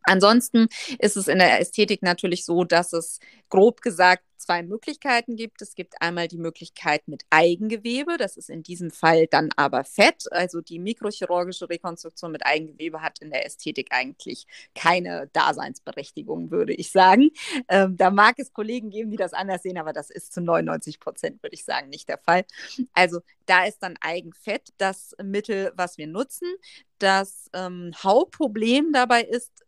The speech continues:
wir müssen welches haben. Das heißt, äh, Patientinnen, die eine kleine Brust haben, haben häufig auch nicht enorm große Fettdepots. Und den Patientinnen muss klar sein, wenn wir, ähm, die Brust mit Eigenfett vergrößern wollen,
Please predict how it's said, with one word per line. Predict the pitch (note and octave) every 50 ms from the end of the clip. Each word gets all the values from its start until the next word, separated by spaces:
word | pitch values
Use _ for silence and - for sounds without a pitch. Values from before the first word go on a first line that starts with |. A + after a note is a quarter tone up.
| _ _ _ _ _ _ _ _
wir | - A3 G#3+
müssen | G#3+ A#3+ - - G#3+
welches | F3+ F3 - F3 - - -
haben. | B3 A#3 G#3+ F#3 - - - - _ _ _ _
Das | - E3+ - -
heißt, | A3 F#3+ G3 A3 G#3+ - -
äh, | -
Patientinnen, | F#3+ A3+ F#3+ - - A3 B3+ B3 C4+ G#3+ G#3+ G#3 F3+
die | - F3+ F#3 F3+ F#3 -
eine | - B2+ D#3 D#3+ D#3+
kleine | - - G#3 G#3 B3+ C#4 B3 -
Brust | - G3+ A#3 B3+ - - -
haben, | G3+ D#3+ D#3+ D3+ D3 D3+ _ _ - - _ _
haben | - - F3+ F#3 G3 G#3 A3 A3 - _ -
häufig | G3 G3 G#3+ A3+ A3 - G#3 - - -
auch | F3 F3+ F3+ _ -
nicht | G3+ G3 G#3+ - - _ _ _ _ _ _ -
enorm | F#3+ F#3+ F#3+ F#3 F#3 F#3 G3 G3+ -
große | - E3 F3 E3+ - D#3+
Fettdepots. | - - - - - - - - - - - - - - - - - - - - C4 - _ _
Und | - A3 B3 C4+ E4 F#4+ - _ - - -
den | - G3+ G#3
Patientinnen | G3+ F#3+ - - F#3 G3 A3+ A#3+ G#3+ G3+
muss | F#3 F3 E3+ - -
klar | - F3 F#3 G#3 A3+
sein, | A#3+ B3 B3 A#3+ A3+ F#3+
wenn | F3+ F3+ F#3 F3 F3+
wir, | F3 F3+ F#3 F3+ F3+ F3+ F3+ - - -
ähm, | E3+ E3 E3 E3 E3
die | - E3+
Brust | - - G3+ B3+ C4 - _
mit | - - -
Eigenfett | - A#2 E3+ G#3 A3+ A#3+ - - - G3+ F#3 _ - - _ _ _ _
vergrößern | _ - E3+ E3 D#3 E3 G3+ B3 - D#4 D4 C#4+ C4+
wollen, | B3+ C4+ C4+ C4+ C#4 C#4+ D4 D4+